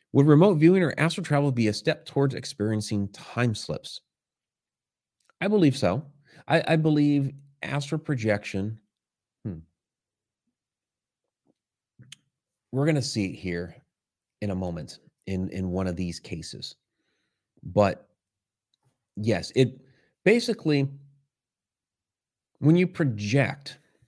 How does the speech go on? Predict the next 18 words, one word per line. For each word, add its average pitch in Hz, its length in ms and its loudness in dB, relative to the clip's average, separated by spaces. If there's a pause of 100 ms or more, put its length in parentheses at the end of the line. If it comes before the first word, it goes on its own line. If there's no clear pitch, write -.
(1080)
like, 110 180 2
if 113 80 0
you're 139 260 2 (380)
projecting 107 460 0
s-, 92 140 -6 (100)
to 117 100 -2
somewhere 131 420 -2
else 98 220 -2
in 87 140 -6
this 95 160 -4
plane 90 460 -8
of 82 180 -10
existence, - 640 -12 (1400)
you 127 320 4
are, 185 420 -2
in 156 180 0
a 127 80 0
sense, - 1000 -4